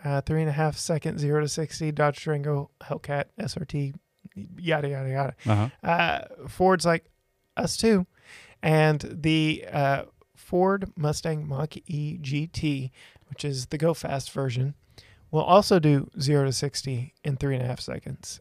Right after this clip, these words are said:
Speaker 1: and does not cost ninety thousand dollars and does
Speaker 2: I ha-
Speaker 1: not
Speaker 2: Did you find a price on it? I haven't found a price on one yet.
Speaker 1: Mm, they have not released that yet. So,
Speaker 2: Okay.
Speaker 1: uh,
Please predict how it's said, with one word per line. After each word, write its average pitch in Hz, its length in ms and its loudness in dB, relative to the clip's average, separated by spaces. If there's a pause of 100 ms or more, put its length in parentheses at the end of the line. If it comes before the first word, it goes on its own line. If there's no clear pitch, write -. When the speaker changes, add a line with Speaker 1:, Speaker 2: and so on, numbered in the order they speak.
(120)
Speaker 1:
and 127 640 -4 (760)
does 139 220 -2
not 156 260 0
cost 147 280 0
ninety 147 300 -6
thousand - 380 -6
dollars - 500 -8 (420)
and 131 680 -2 (1160)
does 147 200 4
Speaker 2:
I 156 40 6
ha- 151 40 6
Speaker 1:
not 170 480 4 (420)
Speaker 2:
Did 139 180 4
you 170 80 4
find 180 240 6
a 131 40 -2
price 135 300 2
on 151 120 2
it? 147 80 -2
I 156 100 4
haven't 165 200 2
found 120 200 4
a - 20 0
price 110 320 0
on 87 160 -4
one 87 140 -4
yet. 82 180 -2
Speaker 1:
Mm, 156 120 -12 (100)
they 151 200 2
have 135 200 0
not 139 220 -2
released - 360 -4
that - 200 -4
yet. - 280 -8
So, 110 140 0
Speaker 2:
Okay. 87 200 0 (280)
Speaker 1:
uh, 151 260 6